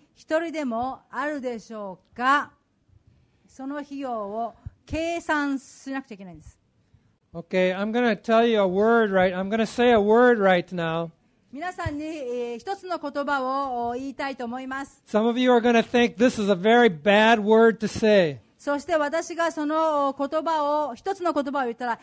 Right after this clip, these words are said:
Speaker 1: 「えー、それって悪い言葉だ」って感じる人もいるかもしれません。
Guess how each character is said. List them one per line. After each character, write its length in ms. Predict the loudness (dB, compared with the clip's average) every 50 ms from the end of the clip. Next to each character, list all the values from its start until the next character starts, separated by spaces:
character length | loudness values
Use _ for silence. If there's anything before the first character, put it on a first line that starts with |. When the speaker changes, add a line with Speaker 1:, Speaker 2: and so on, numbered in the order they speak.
| _ _ _
Speaker 1:
「え 140 | -8 -6 -6
ー、 40 | -6
そ 120 | -4 -2
れ 100 | -2 -2
っ 40 | -2
て 340 | -4 _ -4 -4 -4 -4 -6 -12 -18 -10
悪 260 | -6 -4 -2 -2 -2 -4
い 60 | -4
言 140 | -4 -4 -4
葉 260 | -4 -2 -2 -2 -2
だ」 120 | -2 -2 -4
っ 60 | -4
て 100 | -6 -10
感 240 | -6 -6 -4 -4 -6
じ 100 | -8 -10
る 80 | -12 -12
人 160 | -10 -10 -10
も 80 | -8
い 80 | -8 -10
る 80 | -10 -10
か 120 | -10 -10
も 80 | -10 -10
し 80 | -10
れ 80 | -10 -10
ま 100 | -10 -10
せ 120 | -10 -10 -12
ん。 120 | -12